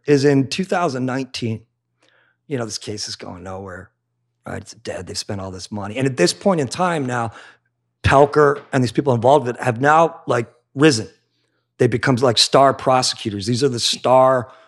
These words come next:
like, Bitcoin blockchain prosecutors at D O J now that we're up against, right? They're no longer these unknowns trying to make their name writing this analyst report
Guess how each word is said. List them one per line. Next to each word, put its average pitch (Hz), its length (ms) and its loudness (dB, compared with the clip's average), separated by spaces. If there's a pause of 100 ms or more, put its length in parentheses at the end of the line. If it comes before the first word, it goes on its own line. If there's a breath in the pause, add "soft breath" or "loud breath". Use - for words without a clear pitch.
(160 loud breath)
like, 110 240 -8
Bitcoin 123 440 2
blockchain 117 480 0
prosecutors 107 540 -2
at 101 120 -8
D 110 160 -2
O 107 80 -2
J 127 240 2
now 92 180 -4
that 98 140 -10
we're 95 120 -14
up - 100 -16
against, - 400 -18
right? 107 300 -10 (220 loud breath)
They're 120 100 0
no 139 160 6
longer 143 260 4
these 117 200 2
unknowns 127 600 2 (280 loud breath)
trying 135 200 2
to 139 60 0
make 131 200 0
their 127 120 4
name 117 260 0
writing 113 280 2
this 110 160 -2
analyst 120 440 -2
report 113 380 -4